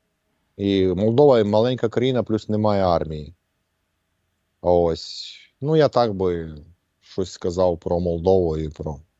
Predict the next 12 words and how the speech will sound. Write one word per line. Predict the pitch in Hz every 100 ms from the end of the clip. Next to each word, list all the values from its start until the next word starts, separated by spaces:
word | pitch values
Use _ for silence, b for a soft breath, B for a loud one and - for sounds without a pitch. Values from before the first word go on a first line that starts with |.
| _ _ _ _ _ _ _ _ _ _
вибори. | 101 104 95 101
Тобто | - 143 175 147
Молдова | 139 170 185 220 208
робить | 180 160 143
вибір | 123 147 127 110
на | 110 110 107
користь, | - 117 104 - - -
е, |
е, | 101 95 90 b b b b b b _ _ _ - 78 85 80 80 76 71 57 55
грантоїдів, | 60 85 120 110 127 143 131 110 90 - -
на | 92 95
користь | - 104 95 90 - - - - -